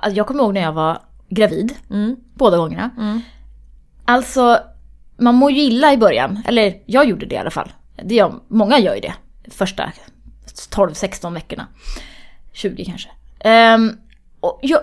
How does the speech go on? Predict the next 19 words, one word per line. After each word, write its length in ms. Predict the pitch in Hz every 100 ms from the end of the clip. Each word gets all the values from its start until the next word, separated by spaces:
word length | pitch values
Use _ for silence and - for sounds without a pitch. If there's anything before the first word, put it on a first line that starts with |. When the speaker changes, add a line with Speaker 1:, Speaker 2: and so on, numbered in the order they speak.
| -
Speaker 1:
jag 260 | 269 320
vill 120 | 320 311
ju 60 |
liksom 260 | 330 330 294
tänka 360 | 302 277 247
att 200 | 233 233 - -
man 140 | 254 277
slutar 420 | 320 311 - 339
ju 60 |
ofta 260 | 294 - 202
dricka 240 | 190 190
kaffe 440 | 190 220 - - 170
i 60 | 226
samband 340 | 220 190 180
med 100 | 175
att 80 | 160
man 140 | 175 165
blir 180 | 151 131
gravid. 340 | 180 214 -